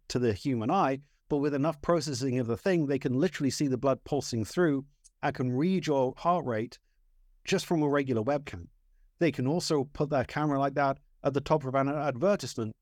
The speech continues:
as you walk by it, and it could be potentially reading you. So there's all these ways that these sensors that are coming incredibly ubiquitous, right? Cameras are very, very cheap and very, very small. They can be everywhere. These things can be measuring our behavior in, in ways that we don't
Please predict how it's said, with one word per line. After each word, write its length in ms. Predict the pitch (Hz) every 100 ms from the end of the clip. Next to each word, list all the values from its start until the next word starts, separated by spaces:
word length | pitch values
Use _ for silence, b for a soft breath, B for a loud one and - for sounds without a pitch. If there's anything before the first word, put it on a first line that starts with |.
| -
as 220 | 151 143
you 100 | 143
walk 280 | 143 139 -
by 240 | 185 151
it, 180 | 110 - -
and 140 | 131
it 80 | 131
could 120 | 131
be 100 | 117
potentially 540 | - - 135 120 113 110
reading 340 | 117 104 101
you. 120 | - - _ _ _ _ _ _ _ _ _ _
So 200 | - 160
there's 180 | 143 180
all 200 | 220 202
these 240 | 160 117
ways 480 | 139 220 156 120 117
that 180 | 147 143
these 180 | 117
sensors 520 | - 185 190 - 120 131
that 120 | 135
are 60 |
coming 400 | 139 139 139 139 - _ _
incredibly 720 | 156 139 - - 214 190 156 135
ubiquitous, 720 | 127 139 160 139 104 - 135
right? 200 | 135 139
Cameras 420 | - 170 151 127
are 60 |
very, 220 | 117 143 139
very 180 | 131
cheap 260 | 127 160 135
and 120 | 127
very, 200 | 123 135
very 200 | 123 113
small. 340 | - 147 139 123
They 100 | 110
can 140 | 117
be 160 | 110 135
everywhere. 440 | 151 131 120 117 - _ _ _
These 240 | 156 151
things 260 | 190 175 151
can 140 | -
be 100 | 139
measuring 600 | 131 123 160 196 175 151 139
our 120 | 131
behavior 400 | 120 135 123 127
in, 180 | 131 131
in 160 | 131 123
ways 300 | 135 131 -
that 100 | 131
we 140 | 120
don't 280 | 135 127